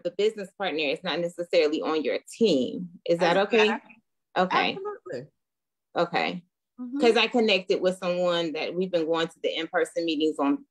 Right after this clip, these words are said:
Speaker 1: uh, bi-weekly every Thursday that's been hosted by, um, Director Washington.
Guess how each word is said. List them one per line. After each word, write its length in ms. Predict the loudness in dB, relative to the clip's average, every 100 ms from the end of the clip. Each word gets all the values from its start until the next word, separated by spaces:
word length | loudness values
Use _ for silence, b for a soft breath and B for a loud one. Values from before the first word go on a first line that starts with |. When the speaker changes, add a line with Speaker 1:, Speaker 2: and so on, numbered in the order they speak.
| 2
Speaker 1:
uh, 120 | 2
bi-weekly 680 | 4 2 4 2 0 0 2
every 220 | 2 -2
Thursday 380 | 0 0 -2 -4
that's 160 | -4 -6 _ 0
been 260 | 2 2
hosted 380 | 0 0 2 2
by, 280 | 4 0 0
um, 240 | -2 -4
Director 380 | -2 -2 -2 -2
Washington. 680 | 0 0 -4 -6 -4 -6